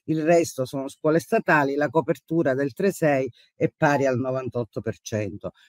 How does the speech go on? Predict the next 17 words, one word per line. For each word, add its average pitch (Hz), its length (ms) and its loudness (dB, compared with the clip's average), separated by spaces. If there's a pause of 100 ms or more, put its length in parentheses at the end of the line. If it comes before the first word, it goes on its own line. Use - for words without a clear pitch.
(160)
Quella 190 320 6
dei 208 200 6
nidi 165 420 4
è 156 320 2
ovviamente 143 640 2
molto 131 320 -6
più 127 180 -8
bassa, 127 520 -4
i 147 80 2
nidi 160 240 2
comunali 151 680 0 (260)
sono 185 340 2
presenti 151 600 0
semplicemente 151 840 -2
nelle 143 540 0
città - 280 -6
metropolitane, 135 960 -2